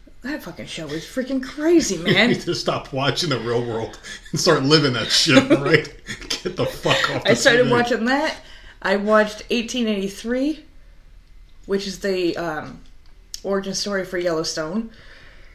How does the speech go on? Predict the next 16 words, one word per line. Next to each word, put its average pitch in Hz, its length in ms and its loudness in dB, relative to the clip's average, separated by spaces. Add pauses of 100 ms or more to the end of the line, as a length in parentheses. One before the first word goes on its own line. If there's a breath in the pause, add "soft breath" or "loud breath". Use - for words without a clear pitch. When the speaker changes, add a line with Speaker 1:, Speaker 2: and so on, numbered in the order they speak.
(400 loud breath)
Speaker 1:
And 175 200 -4
that 233 220 4
is 175 120 -2
really 165 220 -2
good. 147 400 -4 (720 loud breath)
And 226 140 4
then 233 100 4
I 226 60 4
watched 233 260 2
Queen 285 300 -2
Pens, 143 380 -8 (1000 loud breath)
which 180 180 -6
is 175 80 -8
a 185 80 -6
new 170 140 -6
movie 143 480 -10